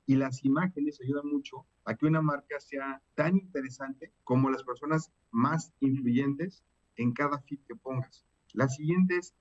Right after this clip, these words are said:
detrás de cámaras y el contenido de los seguidores. Ahí hay una muy buena opción donde tú, por ejemplo, puedes mostrar, eh, cómo es tu operación, ¿no? Detrás de cámaras, o sea, muestra lo que te hace único a tu servicio, a tu producto. ¿Qué te hace especialmente e inigualable?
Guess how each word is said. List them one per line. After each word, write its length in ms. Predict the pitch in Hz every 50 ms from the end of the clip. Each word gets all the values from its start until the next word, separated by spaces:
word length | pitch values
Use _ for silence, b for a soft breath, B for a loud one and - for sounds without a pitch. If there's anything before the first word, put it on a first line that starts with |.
| _ _
detrás 460 | 110 120 131 131 - - 180 196 190
de 100 | 202 202
cámaras 540 | - 160 143 139 139 135 - - - - _ _ _ _ _ _ -
y 100 | 120 127
el 60 | 123
contenido 360 | 131 127 127 127 139 151 160
de 60 | 160
los 140 | 143 135 -
seguidores. 560 | - 120 120 120 123 127 143 151 - _ _ _ _ _ -
Ahí 120 | 113 127
hay 60 | 139
una 160 | 151 160 165 156
muy 160 | 160 160 151
buena 180 | 156 151 151
opción 440 | 147 - - - 143 127 120 127 - _ _
donde 180 | 117 120 120
tú, 100 | - 143
por 180 | - 156 147 139
ejemplo, 320 | 135 135 - 143 139 -
puedes 220 | - 147 139 139 -
mostrar, 500 | 123 113 - _ - 127 127 135 131 - _ _ _ _ -
eh, 400 | 117 117 113 110 110 104 104 104 101 101 101 - _ _ _ _ _
cómo 320 | - 156 160 180 185 170 160
es 160 | 165 - -
tu 120 | _ - -
operación, 600 | - - - 117 110 - - - 294 294 - - _ _ _ _ _ _ -
¿no? 200 | 123 160 - - _
Detrás 280 | - 120 123 139 139 135
de 80 | 139 -
cámaras, 340 | 143 143 139 127 117 110
o 20 | -
sea, 80 | 117
muestra 280 | 120 135 151 156 156 160
lo 120 | 151 139
que 100 | 135 127
te 100 | - -
hace 180 | 135 131 - 131
único 320 | 131 135 139 135 139 135 - - _ _ -
a 60 | -
tu 120 | - 117
servicio, 360 | 113 - 113 117 127 127 131 131
a 20 |
tu 80 | - _
producto. 440 | _ 113 113 127 135 131 - - _ _ _ _
¿Qué 100 | - 143
te 120 | 139 - 165
hace 180 | 160 - -
especialmente 1000 | 147 - _ - 135 123 - - 139 139 139 139 139 135 139 135 - 139 139 - _
e 60 | -
inigualable? 880 | 117 113 113 110 113 117 113 110 107 113 113 120 127 131 123 120 - -